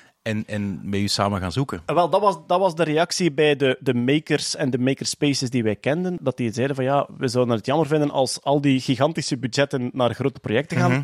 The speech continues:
Speaker 2: Terwijl dat zij, met, ik denk zelfs een basis van erkenning, want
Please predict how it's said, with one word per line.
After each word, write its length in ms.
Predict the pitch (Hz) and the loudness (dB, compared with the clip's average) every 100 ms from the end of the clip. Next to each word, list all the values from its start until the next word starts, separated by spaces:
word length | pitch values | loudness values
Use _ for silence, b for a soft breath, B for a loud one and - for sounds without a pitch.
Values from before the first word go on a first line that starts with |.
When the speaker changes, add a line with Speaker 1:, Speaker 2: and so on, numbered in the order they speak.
| - | -2
Speaker 2:
Terwijl 280 | 147 143 135 | 0 2 2
dat 160 | 117 | 0
zij, 460 | - 135 170 220 202 | 0 2 4 4 2
met, 360 | 151 135 131 - | 0 0 0 0
ik 140 | 135 110 | -8 -2
denk 160 | 156 | -2
zelfs 380 | 190 180 170 - B B B B | 2 0 0 -2 B B B B
een 200 | - 135 | 0 0
basis 480 | 104 156 190 170 160 | 2 2 2 0 -4
van 320 | - 151 139 120 | 0 0 0 -2
erkenning, 500 | 147 123 - 139 226 | -4 -2 0 0 2
want 180 | 175 - | 0 -2